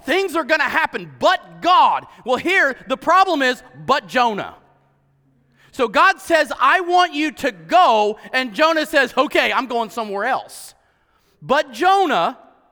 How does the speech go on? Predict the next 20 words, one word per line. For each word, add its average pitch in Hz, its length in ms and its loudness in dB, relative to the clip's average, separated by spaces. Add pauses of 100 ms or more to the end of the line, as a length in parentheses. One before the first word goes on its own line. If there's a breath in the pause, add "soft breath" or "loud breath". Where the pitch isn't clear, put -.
(220)
ran 349 440 0
away 302 580 2
from 294 220 -8
the 294 80 -4
Lord. 311 520 -4 (2000)
It's 147 160 -10
easy 233 300 -6
for 202 180 -10
us 185 200 -8
to 190 100 -10
look 196 200 -10
at 202 120 -10
him 185 240 -10
and 147 100 -12
see 185 220 -10
all 165 160 -4
of 143 60 -12
his 143 120 -14
failures, 131 500 -8
right? 147 300 -6